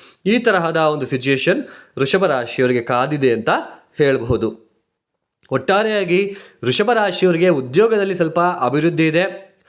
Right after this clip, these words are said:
ಆಮೇಲೆ ಮಾನಸಿಕ ಸಂತೋಷ ಇದೆ. ವಾಹನ ಕೊಂಡ್ಕೊಳ್ಬೇಕು ಅಂತಕ್ಕಂಥವ್ರಿಗೆ ವಾಹನ ಕೊಂಡ್ಕೊಳ್ತಕ್ಕಂತಹ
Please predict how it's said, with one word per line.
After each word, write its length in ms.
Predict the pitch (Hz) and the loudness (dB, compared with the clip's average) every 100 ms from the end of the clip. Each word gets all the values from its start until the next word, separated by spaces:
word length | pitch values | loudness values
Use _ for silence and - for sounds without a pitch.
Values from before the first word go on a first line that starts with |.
| _ _ _ | _ _ _
ಆಮೇಲೆ 180 | 175 196 | 0 0
ಮಾನಸಿಕ 520 | 135 120 180 202 190 | 0 -2 -2 -2 -2
ಸಂತೋಷ 540 | 165 135 139 175 185 170 | -2 -2 0 0 0 0
ಇದೆ. 560 | 156 156 190 - - - | -2 -2 -2 -6 -14 -4
ವಾಹನ 480 | 135 165 202 220 214 | 0 2 0 -4 -4
ಕೊಂಡ್ಕೊಳ್ಬೇಕು 840 | 165 156 156 180 165 156 156 165 | -2 -2 2 2 4 2 2 0
ಅಂತಕ್ಕಂಥವ್ರಿಗೆ 600 | 156 151 151 143 160 180 | 0 -2 -2 0 2 2
ವಾಹನ 440 | 156 135 151 175 | 2 2 0 -2
ಕೊಂಡ್ಕೊಳ್ತಕ್ಕಂತಹ 1040 | 170 156 151 156 147 139 143 135 147 139 | -2 -2 0 0 0 -2 -4 -2 -2 -2